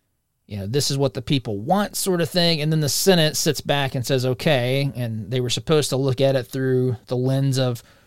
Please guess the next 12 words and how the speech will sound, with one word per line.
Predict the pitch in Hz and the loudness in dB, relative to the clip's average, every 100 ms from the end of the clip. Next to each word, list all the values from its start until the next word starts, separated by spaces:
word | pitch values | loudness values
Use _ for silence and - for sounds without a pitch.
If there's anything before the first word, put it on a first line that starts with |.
| _ _ - | _ _ -6
what | 139 110 | -4 -2
does | 143 135 | -4 -2
my | 131 | -2
state, | 120 - 143 - | 0 2 0 2
what | 165 160 | 0 2
is | 151 | 2
our | 135 | 2
state | - 147 117 | 0 -4 -2
legislature | 120 143 147 156 143 139 | 0 2 2 2 2 0
trying | - 143 139 | 2 2 2
to | 131 | 2
do? | 131 135 135 | 2 4 2